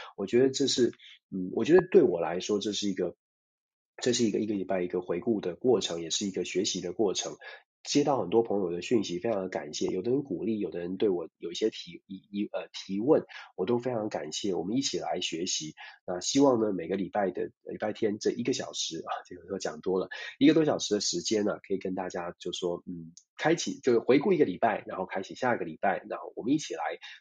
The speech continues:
多多认识国际上面发生的事情。呃，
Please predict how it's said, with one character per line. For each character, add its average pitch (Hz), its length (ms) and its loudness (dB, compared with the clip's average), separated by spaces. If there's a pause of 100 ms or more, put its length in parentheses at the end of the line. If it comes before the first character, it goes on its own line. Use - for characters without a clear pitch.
(120)
多 139 160 6
多 139 200 4
认 131 180 2
识 110 320 -2
国 95 140 -2
际 110 120 -2
上 101 160 -4
面 101 180 -2 (260)
发 117 160 -4
生 120 200 -2
的 95 80 -2
事 104 220 0
情。 - 260 -6 (360)
呃， - 340 -8